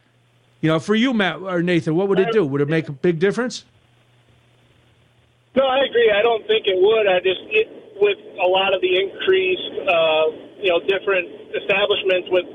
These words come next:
Speaker 2: the new electronics that are out there, you know, the iPads, it's by default now they're asking for tips.
Speaker 1: Right.
Speaker 2: And so on top of that, now you're increasing by a little bit. I was just kinda curious if you thought that might even play it a little bit more into people's minds. Of, "Well, now everywhere's asking me to tip. Now we gotta pay more."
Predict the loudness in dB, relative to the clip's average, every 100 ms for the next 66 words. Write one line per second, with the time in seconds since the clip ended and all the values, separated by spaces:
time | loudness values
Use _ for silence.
0 | -4 -2 2 4 4 2 0 -4 -2 0
1 | 0 0 0 2 2 4 2 2 2 2
2 | 2 0 0 0 0 0 -2 -2 -2 -4
3 | -2 -2 -2 -2 -6 -2 0 0 0 0
4 | 0 2 2 0 -2 -8 -4 -4 0 0
5 | 0 0 0 -2 -8 -12 -8 0 0 0
6 | -2 -4 -2 0 -2 0 0 -2 -2 -2
7 | 2 2 2 0 0 0 -2 -2 0 2
8 | 2 2 2 0 0 -2 -4 -4 -2 -4
9 | 0 2 2 2 0 2 -2 -2 -14 -18
10 | -4 -2 0 0 0 -2 -2 -2 -2 -2
11 | -4 -2 0 2 2 0 2 2 0 0
12 | 0 0 -6 -6 -2 0 0 0 0 0
13 | 0 2 0 0 -14 -14 -2 0 2 2
14 | 2 4 4 4 2 0 0 -2 -4 -2
15 | 0 0 0 -2 -2 0 0 -2 -2 -2
16 | 0 2 4 2 0